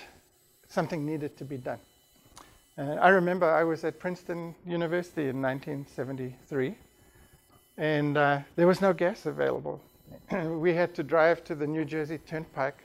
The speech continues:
to get a ration of gas. We, they would give us five gallons. Uh, and then we had to drive back here, use up, you know, a half a gallon or <laughs> whatever. <laughs> Um, so this was a very serious, uh,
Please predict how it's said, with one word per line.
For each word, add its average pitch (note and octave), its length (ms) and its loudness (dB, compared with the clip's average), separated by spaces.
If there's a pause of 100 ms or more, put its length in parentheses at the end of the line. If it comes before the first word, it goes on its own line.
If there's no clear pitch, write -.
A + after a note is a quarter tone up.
(120)
to E3 100 -10
get C#3 180 0
a B2+ 100 0
ration C#3+ 440 -2
of B2+ 120 -12
gas. C3+ 260 -8 (240)
We, D3 200 -10 (240)
they C#3 120 -4
would C3 160 -6
give C#3 140 -4
us - 340 -10
five D3+ 300 -2
gallons. C3+ 300 -6 (1120)
Uh, D#3 60 -6
and D3+ 260 -2
then D#3 120 2
we D3+ 60 2
had C#3 120 -2
to D3 80 -10
drive C3 260 2
back B2+ 220 -2
here, B2+ 220 -6 (100)
use C#3 240 -6
up, B2+ 100 -4 (400)
you C#3+ 80 -14
know, A#2+ 100 -10 (100)
a B2+ 100 -4
half C3 140 -10 (340)
a - 60 -10
gallon C3 340 -8
or A#2+ 60 -8
<laughs> G#3+ 640 -8 (520)
whatever. E3 1120 -2
<laughs> - 60 -16 (840)
Um, F3+ 340 6 (100)
so G#3+ 220 12
this B3 180 4
was G3+ 140 2
a F3+ 80 2
very E3+ 260 2
serious, D#3 600 -2 (160)
uh, C3+ 300 -6